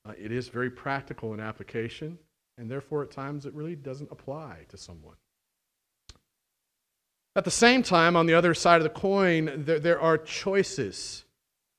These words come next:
choices that each of us make on a daily basis when it comes to our thinking, okay? Kinda hit on this quite a bit already, but just wanna one final time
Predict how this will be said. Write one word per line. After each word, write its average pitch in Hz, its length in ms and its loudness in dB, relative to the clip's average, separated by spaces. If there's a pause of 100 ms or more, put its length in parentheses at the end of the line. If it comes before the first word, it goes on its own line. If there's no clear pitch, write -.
choices - 960 -4 (520)
that 143 200 0
each 214 280 -2
of 196 100 2
us 180 200 0
make 170 360 0
on 143 100 -4
a 143 40 -4
daily 165 300 -4
basis 151 500 0
when 135 100 -8
it 123 80 -12
comes 165 280 -8
to - 100 -10
our 143 180 -2
thinking, 151 520 -10
okay? 127 380 -10 (460)
Kinda 208 160 -6
hit 147 120 -2
on 135 120 -4
this 120 140 -6
quite 127 200 -6
a 117 40 -6
bit 117 120 -4
already, 113 400 -4
but 110 160 -8
just - 140 -16
wanna 135 160 -10 (340)
one 123 180 -8
final 113 300 -8
time 113 420 -8